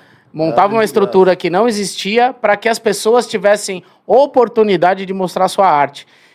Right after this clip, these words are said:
Speaker 1: Então, assim, essa questão da,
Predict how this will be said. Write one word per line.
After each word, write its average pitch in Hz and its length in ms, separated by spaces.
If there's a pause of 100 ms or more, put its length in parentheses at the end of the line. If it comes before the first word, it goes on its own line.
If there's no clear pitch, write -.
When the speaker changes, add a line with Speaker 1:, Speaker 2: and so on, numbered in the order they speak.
(100)
Speaker 1:
Então, 180 200
assim, 180 360
essa 165 680 (140)
questão 151 500
da, 123 460